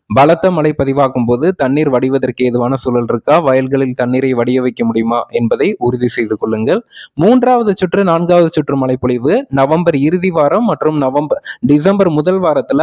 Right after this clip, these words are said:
அடுத்தடுத்த நிகழ்வுகள் வந்து மழையை கொடுக்க இருக்கிறது. பருவமழை தீவிரமடைவதற்கும் குறுகிய நேரத்தில் பெருமழையை பார்ப்பதற்கும் நவம்பர் இருபத்தி ஆறு முதல் டிசம்பர் ஐந்துக்கு இடைப்பட்ட நாட்கள்ல எதிர்பார்க்கப்படுது.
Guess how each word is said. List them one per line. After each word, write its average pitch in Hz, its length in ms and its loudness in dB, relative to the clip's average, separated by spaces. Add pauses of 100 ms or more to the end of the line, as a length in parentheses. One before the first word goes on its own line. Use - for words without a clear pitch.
(120)
அடுத்தடுத்த 196 720 2
நிகழ்வுகள் 160 520 0
வந்து 131 320 0
மழையை 131 280 0
கொடுக்க 123 280 -2
இருக்கிறது. 123 560 -2 (260)
பருவமழை 147 520 4 (100)
தீவிரமடைவதற்கும் 135 960 0 (500)
குறுகிய 214 400 2
நேரத்தில் 151 480 2
பெருமழையை 156 420 2
பார்ப்பதற்கும் 120 680 0 (100)
நவம்பர் 127 420 0
இருபத்தி 131 380 0
ஆறு 131 240 4
முதல் 131 380 0 (120)
டிசம்பர் 190 440 2
ஐந்துக்கு 185 480 2
இடைப்பட்ட 156 420 0
நாட்கள்ல 131 680 0 (100)
எதிர்பார்க்கப்படுது. 113 800 -2